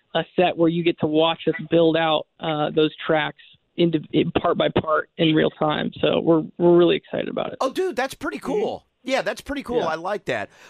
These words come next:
Speaker 2: All right, May nineteenth, the Cinema Experience. Uh, a couple of tour dates of note. August twenty-third at the Garden in the city.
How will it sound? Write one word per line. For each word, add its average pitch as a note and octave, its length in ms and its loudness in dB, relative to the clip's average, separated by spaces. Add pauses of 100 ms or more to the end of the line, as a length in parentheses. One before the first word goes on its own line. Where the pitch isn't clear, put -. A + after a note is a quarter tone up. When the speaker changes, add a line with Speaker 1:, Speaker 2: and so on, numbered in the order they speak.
(140)
Speaker 2:
All C4+ 80 4
right, B3+ 220 0
May A3+ 200 -2
nineteenth, A#3+ 600 -4
the F#3 100 -4
Cinema G#3+ 300 -2
Experience. G#3+ 840 -4
Uh, G3+ 160 0
a F#3+ 40 -4
couple A3 240 -2
of F#3 100 -4
tour A#3 220 0
dates G#3+ 320 -4
of F#3 100 -4
note. G#3 300 0
August F#3 340 -4
twenty-third G3+ 760 -2
at D#3 120 -4
the E3 80 -8
Garden E3+ 480 -4
in C3+ 140 -2
the A#2+ 60 -6
city. G#3+ 500 -2